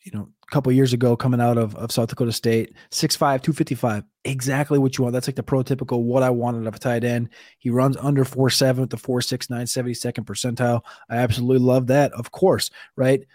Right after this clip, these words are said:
Ninety-nine receptions, twelve hundred yards at South Dakota State.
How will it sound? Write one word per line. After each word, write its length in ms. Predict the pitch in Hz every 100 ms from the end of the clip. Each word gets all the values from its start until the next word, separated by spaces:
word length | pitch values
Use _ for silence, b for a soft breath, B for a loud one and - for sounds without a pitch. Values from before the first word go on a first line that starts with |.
| b
Ninety-nine 440 | 117 135 139 135 131
receptions, 420 | 120 139 - 135
twelve 200 | - 127
hundred 180 | 127 120
yards 260 | 120 123 123
at 140 | 120
South 180 | 131 117
Dakota 300 | - 123 117
State. 380 | - 123 117